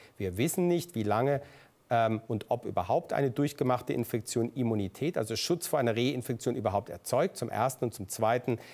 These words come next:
äh, werden hier Leute, würden sich Leute einem erhöhten Risiko aussetzen, auch an Long-Covid zu erkranken und eventuell starke Einschränkungen im Rest ihres Lebens zu haben. Das können wir nicht verantworten, zumindest aus Sicht der Medizin.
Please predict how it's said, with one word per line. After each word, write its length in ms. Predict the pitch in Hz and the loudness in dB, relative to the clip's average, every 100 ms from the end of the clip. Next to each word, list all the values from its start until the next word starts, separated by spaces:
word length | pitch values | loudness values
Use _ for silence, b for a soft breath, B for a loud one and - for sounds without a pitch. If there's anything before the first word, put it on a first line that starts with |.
| B B | B B
äh, 320 | - 113 117 | 0 2 2
werden 240 | 113 117 113 | 2 0 2
hier 200 | 107 120 | 2 4
Leute, 440 | 107 113 123 110 B B B | 4 2 2 -2 B B B
würden 220 | 147 165 | 2 2
sich 120 | 143 | 2
Leute 300 | 131 135 156 | 2 4 2
einem 220 | 127 117 | 2 2
erhöhten 260 | 110 113 139 | 2 2 2
Risiko 460 | 113 165 175 - | 2 2 2 2
aussetzen, 640 | 135 120 131 131 120 - - | 2 2 2 0 0 -2 0
auch 240 | 117 120 | 0 0
an 160 | - 104 | 0 2
Long-Covid 640 | 113 120 117 113 110 117 - B B B | 2 2 0 0 2 2 -2 B B B
zu 140 | - | -2
erkranken 580 | 110 - 110 117 123 135 | -2 0 0 2 2 -2
und 200 | 117 110 | -2 -4
eventuell 580 | 98 110 107 - 107 104 | -2 0 0 -2 -2 -2
starke 440 | - 107 110 117 | 0 0 0 -2
Einschränkungen 600 | 101 113 - 110 113 117 | 0 0 2 0 0 -2
im 80 | 110 | -2
Rest 280 | 98 104 - | 0 0 0
ihres 240 | 110 95 | -2 -2
Lebens 400 | 98 101 104 - B B B | 0 0 0 -4 B B B
zu 180 | - 117 | -2 2
haben. 260 | 113 92 82 - | 2 0 -4 0
Das 300 | 117 123 - _ | 0 2 -2 _
können 260 | - 113 113 | -2 0 2
wir 120 | 113 | 2
nicht 280 | 110 127 - | 2 -2 -4
verantworten, 760 | - - 113 - 127 127 120 117 B B | -4 0 -2 0 0 2 -2 -6 B B
zumindest 360 | 110 110 107 | -4 -2 -2
aus 160 | 104 - | -2 -4
Sicht 220 | 101 - | -6 -4
der 60 | 95 | -4
Medizin. 440 | 95 95 - - | -4 -8 -12 -14